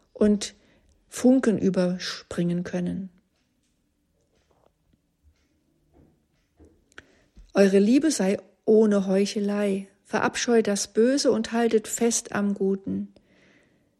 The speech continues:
Seid einander in brüderlicher Liebe zugetan. Übertrefft euch in gegenseitiger Achtung. Das sind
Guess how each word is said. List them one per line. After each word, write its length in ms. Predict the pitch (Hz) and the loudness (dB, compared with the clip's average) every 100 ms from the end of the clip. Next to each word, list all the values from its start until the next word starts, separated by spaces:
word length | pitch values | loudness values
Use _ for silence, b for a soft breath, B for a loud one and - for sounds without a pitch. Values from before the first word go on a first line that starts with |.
| - | -4
Seid 460 | - 240 269 - | 2 4 2 0
einander 540 | 190 190 190 190 185 185 | 0 2 2 0 0 0
in 200 | 190 185 | -2 -2
brüderlicher 720 | - 202 196 190 196 190 196 | -2 0 2 2 0 0 0
Liebe 360 | 202 226 226 226 | 2 2 2 0
zugetan. 800 | - 269 262 262 214 196 196 208 b b b b b b | 0 0 0 -2 -2 -2 -2 -6 b b b b b b
Übertrefft 680 | 220 208 208 254 262 - - | 0 2 4 2 2 0 0
euch 540 | 190 190 190 - - _ _ | 4 4 2 -6 -14 _ _
in 200 | 196 190 | -2 0
gegenseitiger 1040 | 196 202 196 196 190 190 190 196 196 196 | 2 4 4 0 -2 -2 -2 -2 -4 -4
Achtung. 540 | 190 185 - 185 185 202 - _ _ _ _ _ _ _ _ _ _ _ _ _ _ _ _ _ _ _ _ _ _ _ B B B B _ _ | -4 -6 -8 -8 -8 -10 -18 _ _ _ _ _ _ _ _ _ _ _ _ _ _ _ _ _ _ _ _ _ _ _ B B B B _ _
Das 180 | - 185 | -2 0
sind 360 | 226 220 208 | 2 0 -2